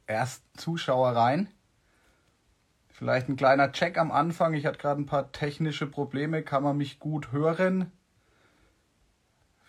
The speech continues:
Vielleicht gerade mal einen Daumen hoch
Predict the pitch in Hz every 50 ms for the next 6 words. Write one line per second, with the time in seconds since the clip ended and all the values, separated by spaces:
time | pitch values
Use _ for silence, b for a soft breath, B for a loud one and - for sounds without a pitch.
0 | _ - - 123 120 123 123 131 123 - - - 120 123 131 127 135 131 127 123
1 | 123 117 - 120 120 120 120 120 120 120 120 117 - 113 107 120 123 131 131 127
2 | 117 101 123 127 131 135 - - -